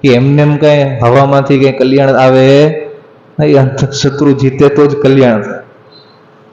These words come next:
વિષયોમાં રાગવાળા જે વૈષ્ણવો હતા એ કોઈ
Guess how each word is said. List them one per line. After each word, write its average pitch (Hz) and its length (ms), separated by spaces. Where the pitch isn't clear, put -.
વિષયોમાં 180 840
રાગવાળા 151 760
જે 131 180
વૈષ્ણવો 131 580
હતા 135 360
એ 143 140
કોઈ 143 320